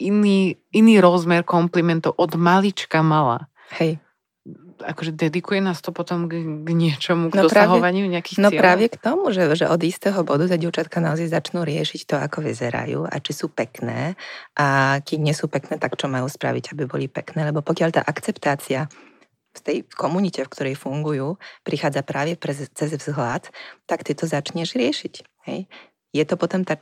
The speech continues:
Speaker 2: nejak-, niekde časť, ktorá je viac exponovaná. Ale býva v rodinách aj tak, že je veľké zameranie na výkon a že to dievča musí byť múdre. Hej. A potom to, to dievča, ale aj chlapec snaží sa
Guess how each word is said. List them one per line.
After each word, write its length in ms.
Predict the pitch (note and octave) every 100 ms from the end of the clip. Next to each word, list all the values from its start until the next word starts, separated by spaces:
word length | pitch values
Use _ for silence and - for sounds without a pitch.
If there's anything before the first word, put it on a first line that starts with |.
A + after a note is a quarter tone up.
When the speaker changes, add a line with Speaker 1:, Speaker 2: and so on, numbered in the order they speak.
| -
Speaker 2:
nejak-, 320 | D#3 D3 D3+
niekde 300 | D#3+ E3+ F3
časť, 500 | F3 - B2+ F#3+ -
ktorá 240 | - - F3
je 80 | F3
viac 220 | F3+ -
exponovaná. 760 | D#3+ - D#3+ C3 B2+ B2 C#3+ - - -
Ale 160 | - D#3
býva 300 | E3 A#3 C#4
v 140 | F#3+ E3
rodinách 300 | E3+ E3 D#3+
aj 80 | D#3
tak, 220 | A#2+ C3 D#3+
že 260 | D3 D3 - - _
je 100 | D3+
veľké 320 | D3 D3 D3+ E3
zameranie 400 | E3 D3 D3 D3+
na 100 | C3
výkon 300 | C#3 C#3+ D3
a 80 | C#3+
že 80 | D3+
to 80 | D3
dievča 300 | C#3+ C#3+ D3
musí 180 | C3+ D3
byť 220 | C#3 -
múdre. 340 | C3+ B2+ C#3 - _ _
Hej. 240 | - D3 - - - -
A 80 | -
potom 320 | D#3 D#3+ D#3
to, 240 | E3 D3 C#3+
to 320 | D3+ C3+ C3 _ -
dievča, 400 | C3+ D3 F3+ D#3
ale 160 | D#3
aj 80 | C#3+
chlapec 320 | - C#3 - - _
snaží 400 | - D3 D#3 E3
sa 320 | D#3 D#3 D3+